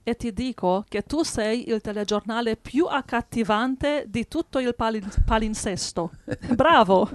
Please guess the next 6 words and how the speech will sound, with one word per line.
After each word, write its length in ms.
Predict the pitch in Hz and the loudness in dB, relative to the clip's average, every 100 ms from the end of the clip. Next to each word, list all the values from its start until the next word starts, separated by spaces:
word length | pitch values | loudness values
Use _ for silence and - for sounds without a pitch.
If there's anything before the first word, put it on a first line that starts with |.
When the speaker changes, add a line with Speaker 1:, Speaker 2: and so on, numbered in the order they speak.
| - _ - - 131 - - - | -8 _ -16 -14 -14 -16 -20 -8
Speaker 2:
<laughs> 0 | |
Naturalmente, 1120 | 113 139 131 101 123 - - 127 107 - 95 - _ - _ | 2 4 4 0 -2 0 2 2 2 -2 -4 -14 _ -20 _
naturalmente 460 | _ - 117 120 107 | _ -4 0 2 0
non 140 | - | -4
posso 520 | - 113 - 69 - - _ - _ | -6 -6 -4 -8 -10 -18 _ -20 _
accettare, 960 | - 82 90 - - 120 - 120 104 | -12 -8 -10 -8 -2 4 4 4 -2